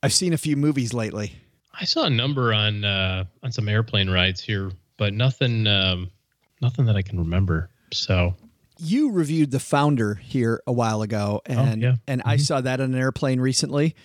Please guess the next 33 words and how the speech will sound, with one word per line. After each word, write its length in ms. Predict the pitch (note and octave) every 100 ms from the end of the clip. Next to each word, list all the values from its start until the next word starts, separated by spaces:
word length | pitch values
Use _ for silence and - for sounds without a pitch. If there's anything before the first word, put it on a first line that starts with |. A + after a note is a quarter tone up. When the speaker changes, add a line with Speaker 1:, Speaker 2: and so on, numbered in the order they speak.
| _ _ _ _ _
Speaker 2:
What'd 280 | C3 B2 A#2+
you 40 |
Speaker 1:
Um, 40 | A#2+
Speaker 2:
think? 300 | B2 C3+ - _ _ _ _ _ _ _
Speaker 1:
I 80 | -
liked 380 | D#3 E3 G3 -
it. 160 | A3 G3+
I 100 | D3
didn't 300 | D3 F3+ E3+
love 280 | D3+ C#3+ D#3
it. 100 | F#3+
And, 100 | F#3
it, 100 | F#3+ A3
and, 200 | G#3 G3
and 100 | A3
you 80 | A#3
know 100 | B3
what? 300 | G3+ A3+ - _ _ _ _ _ _ _ _ -
I 120 | D#3
loved 580 | C#3+ D3+ F3 F#3+ G3 -
the 120 | D3
production 560 | D3+ E3 D3 D3 - C#3
of 140 | C#3+ B2+
the 80 |
movie. 460 | C3 C3+ C3+ C#3 C3 _
I 120 | B2+
thought 240 | C#3 D#3 C#3
it 80 | B2
was 200 | B2+ G#2
well 200 | C#3 C#3+
presented. 680 | - C3+ A2+ B2 C#3 E3 - _ _ _ _ -
I 120 | C#3
learned 760 | C3 B2+ D#3 D3+ B2 A#2+ B2